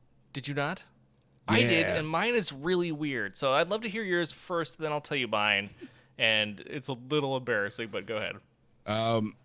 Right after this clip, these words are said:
Speaker 2: so I have two.
Speaker 1: Oh, cool.
Speaker 2: Is that okay if I mention two, or do you
Speaker 1: Of
Speaker 2: want me to
Speaker 1: course.
Speaker 2: pick one?
Speaker 1: No, no,
Speaker 2: I don't
Speaker 1: no.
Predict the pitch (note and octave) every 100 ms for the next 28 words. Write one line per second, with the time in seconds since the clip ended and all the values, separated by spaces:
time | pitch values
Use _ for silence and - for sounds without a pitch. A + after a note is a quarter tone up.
0 | - - B2 D#3 C3+ B2+ B2+ A#2+ G#2 -
1 | - - - - - - _ _ _ -
2 | A#2 C3 C3+ B2 A2+ - - _ - -
3 | D#3+ D4 D#4 - - - - _ _ _
4 | _ - C3 G#3+ - E3+ A#3+ A#2+ C3 B2+
5 | B2 B2 C3+ C3+ C3+ C#3 C3 C3+ C3+ C#3
6 | B2+ D#3+ D#3+ D#3+ B2 A#2 A#2 A#2 A#2 G#2+
7 | G#2 C3 A2+ - G2+ G2 F#2+ F#2 G#2 G#2
8 | E4+ C#4 D#3+